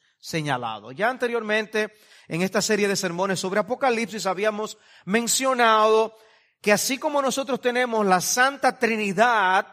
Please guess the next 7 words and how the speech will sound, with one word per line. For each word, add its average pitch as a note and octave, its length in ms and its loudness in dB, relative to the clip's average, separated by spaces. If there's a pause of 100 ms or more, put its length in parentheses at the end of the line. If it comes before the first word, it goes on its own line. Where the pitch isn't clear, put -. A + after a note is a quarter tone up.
(1000)
Apocalipsis A3+ 840 0
también C4+ 360 -2
nos B3 140 -2
presenta B3 580 0
una C4 240 0
inmunda A3+ 720 -4
Trinidad. C#3 540 -10